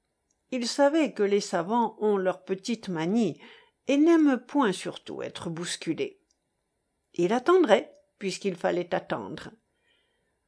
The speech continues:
D'autant que certains de ces messieurs, sous leur dehors d'enfantine naïveté, cachent quelquefois une malice diabolique et s'amusent autant qu'ils le peuvent, sans en avoir l'air,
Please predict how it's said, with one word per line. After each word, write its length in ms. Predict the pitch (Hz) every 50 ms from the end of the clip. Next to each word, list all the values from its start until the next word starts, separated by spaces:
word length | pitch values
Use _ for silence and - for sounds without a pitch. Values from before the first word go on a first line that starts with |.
| _ _ -
D'autant 560 | 220 214 240 302 311 302 - - 349 349 349
que 220 | 330 339 - 247 240
certains 480 | 233 - 277 269 - - - 320 302
de 120 | 233 180 196
ces 220 | 190 - 208 185
messieurs, 640 | 185 190 208 226 220 - - - 294 311 - - - _ _ _ _ _ _ -
sous 280 | - - - 190 185
leur 240 | 170 170 165 147 156
dehors 500 | 160 170 185 185 202 214 208 170 143 139
d'enfantine 720 | 151 151 151 151 - - 151 151 - - 165 165 170 165
naïveté, 760 | 170 175 185 208 240 226 - - - - - 160 143 - _ _ _ _ _ _ _ _ _ _ _ _ _ _ - - - 240 220 -
cachent 380 | - 339 359 359 339 - - -
quelquefois 720 | - 302 285 233 - - 220 208 - - 294 302 302 277
une 180 | 226 196 196 196
malice 540 | 196 247 294 302 254 214 202 180 156 - 151
diabolique 840 | 147 208 285 294 247 208 214 226 214 240 226 208 - _ - 190 - - _ _ _ _ _ _ _ _ _
et 140 | - 226 233
s'amusent 760 | - - - - 320 330 302 254 226 196 180 165 151 147 170
autant 380 | 202 294 330 - - 330 320
qu'ils 240 | 311 320 294 285 262
le 100 | 233 233
peuvent, 480 | 226 - 214 220 262 311 349 349 359 370 - _ _ -
sans 400 | 196 - - 120 123 143 147 156
en 120 | 147 156 170
avoir 340 | 180 180 208 240 240 233
l'air, 440 | 247 277 302 311 302 277 247 220 202